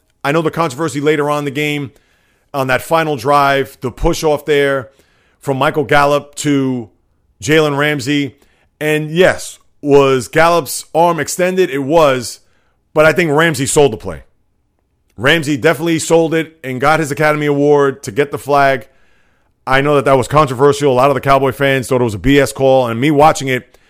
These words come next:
and that's not to say Gallup was infallible there because he did push. He did extend the arm, but he didn't extend the arm to the point where it was blatant.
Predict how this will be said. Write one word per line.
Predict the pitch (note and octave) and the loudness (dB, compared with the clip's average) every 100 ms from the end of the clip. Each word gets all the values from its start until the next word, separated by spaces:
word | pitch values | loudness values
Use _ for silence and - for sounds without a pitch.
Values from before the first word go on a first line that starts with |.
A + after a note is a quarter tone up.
| _ - | _ -6
and | D3+ | -4
that's | D#3+ E3 | -2 0
not | G#3+ | 0
to | |
say | F3 G#3 | 0 0
Gallup | G3+ A#3 A#3+ | 4 4 2
was | F#3 G#3+ G#3+ G3 - - _ _ _ _ _ _ _ _ _ _ - | 2 2 2 0 -4 -14 _ _ _ _ _ _ _ _ _ _ -6
infallible | F#3+ - A3+ A3+ C#3 | -2 4 6 6 4
there | A#2 A2 G#2+ _ | -2 -4 -8 _
because | C#3+ C#3 D3+ | -6 0 0
he | C3+ F3+ | 0 -4
did | C#3 G#3+ A3+ - _ _ | 4 4 4 -2 _ _
push. | - C3+ B2+ | 2 4 2
He | D3+ | -4
did | D3+ G3+ | 2 2
extend | G#3 - G#3+ | 2 0 0
the | G3 F#3 | 0 0
arm, | G#3 B2 F2 | 0 0 -2
but | D3+ | -2
he | D#3+ | -2
didn't | D#3 A3+ G#3+ | -2 -2 -4
extend | - G#3 G3+ | -4 -4 -4
the | F#3 | -2
arm | F#3+ F#3+ | -4 -4
to | D#3 | -6
the | D#3 | -8
point | - F#3 F3+ C#3+ | -4 -2 -2 -2
where | E3 D#3+ D#3 | 2 2 0
it | D3+ D3 | -4 -4
was | D3+ D3 C#3 B2 - - | 2 2 2 -2 -10 -10
blatant. | A2+ D#3 C#3+ F2+ | 0 0 0 -8